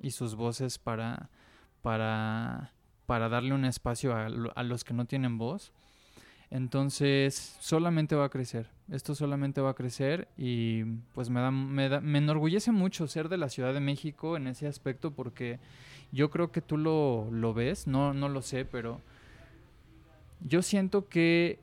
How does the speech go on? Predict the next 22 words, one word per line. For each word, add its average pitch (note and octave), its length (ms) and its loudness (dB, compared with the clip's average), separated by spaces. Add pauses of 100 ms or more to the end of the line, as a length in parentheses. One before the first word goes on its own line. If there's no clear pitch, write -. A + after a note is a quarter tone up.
(520)
hace D3+ 220 0
rato C#3 280 2
decíamos, C3+ 640 2
hace C#3 200 -4
cinco E3 340 0
años D3+ 580 -2 (400)
esto D3+ 280 -6
se A#2 300 -2
estaba C3 540 -2
incubando, A#2 640 -4
¿no? B2+ 260 -8 (1000)
Y C3+ 100 -6
yo C#3 140 -4
siento F#3+ 260 -6
que E3 80 -6
hoy D#3+ 60 -2
por D#3+ 200 -6
hoy C#3 260 -6 (140)
la B2 140 -10
Ciudad C#3+ 240 -2
de E3 60 -6
México D3+ 760 -4